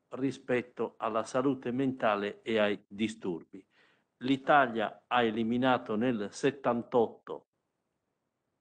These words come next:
le istituzioni manicomiali cosiddette civili, non era stata toccata dalla legge centottanta, il bubbone del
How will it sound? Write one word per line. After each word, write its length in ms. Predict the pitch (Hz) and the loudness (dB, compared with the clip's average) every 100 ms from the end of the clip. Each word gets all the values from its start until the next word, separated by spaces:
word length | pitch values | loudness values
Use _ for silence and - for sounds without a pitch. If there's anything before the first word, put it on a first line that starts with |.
| _ _ _ _ 117 | _ _ _ _ 2
le 140 | 135 | 4
istituzioni 1120 | 143 110 - 123 - 113 - 131 120 107 - - | 4 0 -4 -4 -2 -4 2 2 4 0 -4 -2
manicomiali 1120 | 113 110 107 117 107 117 113 104 98 - _ | 2 2 0 0 2 4 4 2 -2 -10 _
cosiddette 840 | - 123 107 110 117 110 110 98 | -2 -2 0 0 2 0 0 -6
civili, 720 | - 117 107 110 107 147 202 - _ _ _ _ _ _ _ _ _ _ _ _ _ _ _ _ _ _ _ - | -2 -2 0 0 2 0 0 -8 _ _ _ _ _ _ _ _ _ _ _ _ _ _ _ _ _ _ _ 0
non 240 | 151 170 | 6 8
era 260 | 151 135 127 | 8 6 4
stata 400 | - 143 - 123 | 4 2 4 2
toccata 600 | - 120 - 120 107 113 | 0 -4 2 2 2 -2
dalla 280 | 101 107 117 | 0 2 2
legge 360 | 127 117 117 | 2 0 -2
centottanta, 1120 | 113 165 156 117 - - 92 85 85 90 87 _ _ _ _ _ 151 | -2 -2 -2 -6 -8 -8 -10 -10 -14 -18 -18 _ _ _ _ _ -2
il 100 | 127 | 2
bubbone 920 | 156 147 107 117 98 95 90 - _ _ _ _ _ _ | 4 4 6 6 6 0 -8 -12 _ _ _ _ _ _
del 420 | - 123 98 - | 0 0 0 -8